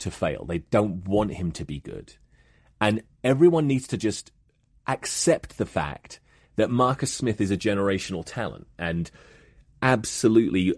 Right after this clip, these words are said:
Owen Farrell stepping down from international rugby is a blessing in disguise, because we're gonna be able to see, and yes, we've seen Marcus Smith play ten for England before.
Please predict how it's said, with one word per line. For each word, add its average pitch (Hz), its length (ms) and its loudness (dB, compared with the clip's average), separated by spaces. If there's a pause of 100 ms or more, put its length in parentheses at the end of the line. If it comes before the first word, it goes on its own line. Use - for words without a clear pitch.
(100)
Owen 123 260 2
Farrell 123 380 0
stepping 101 460 0
down 71 400 -2
from 87 200 -2
international 87 500 -2
rugby 82 440 -2
is 92 140 -4
a 90 60 -2
blessing 101 400 0
in 98 60 2
disguise, 78 460 -2
because 85 260 -4
we're 87 120 2
gonna 92 140 2
be 95 120 4
able 107 120 4
to 120 60 -2
see, 98 280 2
and 104 300 -2
yes, 90 280 0
we've 107 120 -4
seen 156 240 4
Marcus 87 300 0
Smith 87 260 -2
play 78 220 0
ten 80 220 -2
for 85 160 -2
England 80 220 0
before. 78 400 0